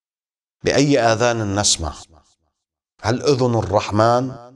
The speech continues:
التي هي في القلب أم أذن الشيطان الذي قال:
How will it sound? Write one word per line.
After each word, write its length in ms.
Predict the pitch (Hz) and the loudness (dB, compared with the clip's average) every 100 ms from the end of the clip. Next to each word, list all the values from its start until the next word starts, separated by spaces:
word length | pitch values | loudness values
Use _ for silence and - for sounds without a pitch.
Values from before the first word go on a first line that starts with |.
| _ _ _ _ 98 | _ _ _ _ -2
التي 400 | 101 101 104 104 | 0 0 0 0
هي 40 | |
في 120 | - | 0
القلب 720 | 92 98 101 104 101 - - - _ _ _ _ _ - | -4 -2 0 0 -2 -12 -20 -20 _ _ _ _ _ -4
أم 140 | 107 | -2
أذن 320 | 104 123 113 101 | -2 0 0 0
الشيطان 640 | - - 101 113 120 107 | 0 0 0 0 0 0
الذي 460 | 98 101 117 120 110 | 0 2 2 0 -2
قال: 680 | 117 120 139 147 120 135 | 2 2 2 -2 -12 -20